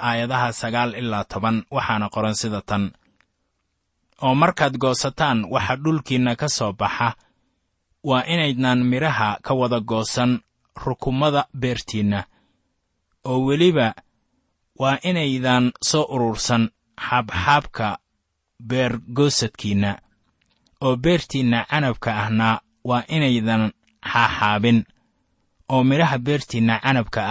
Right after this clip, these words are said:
ah oo dhacayna waa inaydan soo urursan, laakiinse waa inaad u daysaan masaakiinta iyo shisheeyaha.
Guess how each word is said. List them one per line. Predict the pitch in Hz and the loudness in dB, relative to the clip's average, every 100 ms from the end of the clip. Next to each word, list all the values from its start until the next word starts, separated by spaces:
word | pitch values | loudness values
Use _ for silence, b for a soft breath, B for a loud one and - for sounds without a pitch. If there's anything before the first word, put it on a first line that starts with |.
| 113 | 0
ah | - - _ _ _ _ _ _ - | 0 -8 _ _ _ _ _ _ -6
oo | 123 123 120 120 - _ | 2 4 6 4 -2 _
dhacayna | 127 107 135 151 135 107 104 - _ _ - | -2 0 0 2 4 4 0 -8 _ _ -4
waa | 127 127 - | -2 -2 0
inaydan | 160 139 120 120 | 0 0 0 0
soo | - 135 120 | 0 0 0
urursan, | 110 104 - 120 120 - | -2 -2 -2 2 2 0
laakiinse | 120 120 - 139 - 123 117 - | -4 -4 -2 -2 0 -2 -4 -6
waa | 120 117 | -6 -4
inaad | 135 123 - | -2 -2 -4
u | 139 | -6
daysaan | 123 117 - 123 | -2 -2 0 0
masaakiinta | 110 113 117 113 - 139 - 139 - | 2 0 -2 -4 -4 -4 -2 -4 -4
iyo | 123 117 | -4 -2
shisheeyaha. | 110 117 - 120 113 113 101 | 0 0 0 0 0 0 0